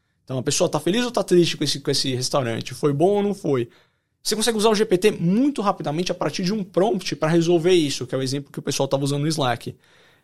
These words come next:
É, antigamente, eu ia precisar coletar todos esses dados,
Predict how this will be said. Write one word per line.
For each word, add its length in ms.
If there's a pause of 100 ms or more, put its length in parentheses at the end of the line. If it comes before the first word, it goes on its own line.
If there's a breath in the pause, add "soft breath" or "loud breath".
(300 soft breath)
É, 640 (100)
antigamente, 760
eu 40
ia 60
precisar 400
coletar 380
todos 160
esses 240
dados, 580